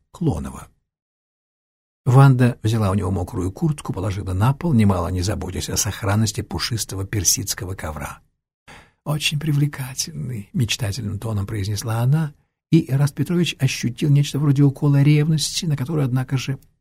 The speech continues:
не имел никаких прав. "Спокойный, уверенный, хороший человек, мужчина из лучших, такого редко встретишь. Мне, во всяком случае, такие почти не попадаются.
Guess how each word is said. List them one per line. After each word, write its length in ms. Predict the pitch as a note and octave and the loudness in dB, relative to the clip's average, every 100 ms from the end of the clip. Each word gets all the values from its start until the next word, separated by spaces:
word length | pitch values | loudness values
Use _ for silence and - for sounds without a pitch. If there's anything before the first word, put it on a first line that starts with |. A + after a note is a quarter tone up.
| _ | _
не 240 | B2+ A#2+ A#2+ | 2 4 4
имел 280 | B2+ B2+ | 4 2
никаких 480 | - C3 B2 - B2+ | 2 0 -2 -6 -10
прав. 340 | - - G#2+ F2 - - _ _ - - - | -10 -8 -8 -8 -16 -20 _ _ -20 -14 -10
"Спокойный, 640 | - E3 - D3+ D#3 C3+ | 2 2 8 10 10 10
уверенный, 800 | B2+ A2 A2 C#3 B2 G#2 D#2+ F2 - - - - | 6 4 4 4 4 2 -4 -10 -16 -20 -18 -6
хороший 400 | C#3+ D#3+ D3+ - | 0 2 0 -2
человек, 720 | - C#3 C3 A#2 - - _ _ _ | 0 2 2 0 -4 -18 _ _ _
мужчина 640 | F#3 D#3+ D3 - E3 D#3 C#3+ | 10 10 10 4 4 6 6
из 120 | C3+ | 4
лучших, 640 | D3 E3 - A2+ - - - | 2 0 -4 -10 -12 -14 -10
такого 300 | A#2 C3+ C3+ | -8 -4 -2
редко 300 | D3+ D3+ C3+ | -2 -4 -12
встретишь. 600 | - C#3 C#3+ - - - _ _ | -8 -6 -6 -8 -14 -14 _ _
Мне, 260 | - C3 C3+ | 2 4 4
во 60 | C#3+ | 0
всяком 280 | - F3+ | -4 -6
случае, 280 | A2+ - - | -6 -6 -8
такие 300 | - G#2 C#3 | -8 -6 -6
почти 540 | C3+ A#2+ - - D#3+ E3+ | -4 -6 -6 -6 -2 0
не 220 | B2+ D3+ | 0 0
попадаются. 760 | C#3+ C#3+ A#2+ A2 D#3 - - | -4 -10 -6 -6 -6 -6 -8